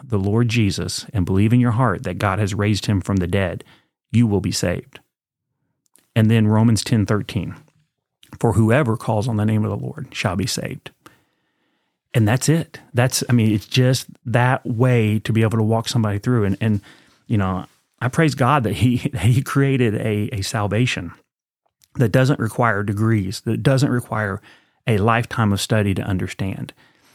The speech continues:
that his desire is that all should be saved. And, and so being able to walk somebody through salvation is, is, I think, is an essential key of being a disciple of Christ.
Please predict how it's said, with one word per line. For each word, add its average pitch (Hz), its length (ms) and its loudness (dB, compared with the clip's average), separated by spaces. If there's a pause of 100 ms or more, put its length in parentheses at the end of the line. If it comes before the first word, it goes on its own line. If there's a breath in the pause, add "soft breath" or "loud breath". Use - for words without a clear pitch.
(220 soft breath)
that 107 340 -2 (640 soft breath)
his 147 240 2
desire 123 560 2
is 101 120 2
that 104 200 -2
all 127 220 2
should - 200 -8
be - 120 -10
saved. - 500 -10 (420)
And, 104 320 4
and 107 160 2
so 98 520 0
being 117 160 4
able 113 160 2
to 104 40 2
walk 117 300 0
somebody 123 380 2
through 113 260 0
salvation 98 720 0
is, 92 200 -4
is, 98 340 -6
I 101 120 0
think, 104 200 2
is 87 120 0
an 85 100 0
essential 104 540 0
key - 400 -6
of - 140 -8
being 101 200 2
a 92 60 0
disciple 98 460 -2
of 104 100 -6
Christ. 113 400 -2